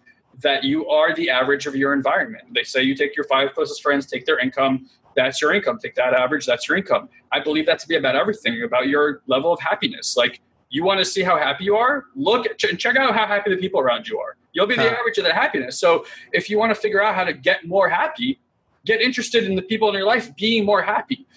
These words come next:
Speaker 1: And instead of making them wrong for the way that they are, get interested in how you can support them and helping them create the things that they want in their life,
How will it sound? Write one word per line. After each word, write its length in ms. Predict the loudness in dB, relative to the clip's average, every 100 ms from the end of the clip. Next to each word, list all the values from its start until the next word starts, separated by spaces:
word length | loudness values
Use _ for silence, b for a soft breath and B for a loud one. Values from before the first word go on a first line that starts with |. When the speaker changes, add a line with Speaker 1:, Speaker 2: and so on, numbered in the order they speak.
| -2
Speaker 1:
And 100 | -2
instead 200 | 0 0
of 120 | 2
making 320 | 0 0 -2
them 140 | -2 2
wrong 200 | 2 2
for 120 | -2 -4
the 100 | 0
way 200 | 2 2
that 140 | 0
they 160 | 0 2
are, 400 | 2 2 2 -2 b
get 140 | 0 0
interested 380 | 0 0 0
in 60 | 0
how 60 | 0
you 180 | 0
can 140 | 0 -2
support 420 | -4 -4 -2 0
them 120 | 0
and 80 | 0
helping 280 | -2 0 -2
them 100 | -4
create 240 | 0 0
the 80 | 0
things 200 | -4 -2
that 140 | -2 -2
they 120 | -2
want 240 | 0 0
in 80 | 0
their 140 | -2 -2
life, 300 | -4 -6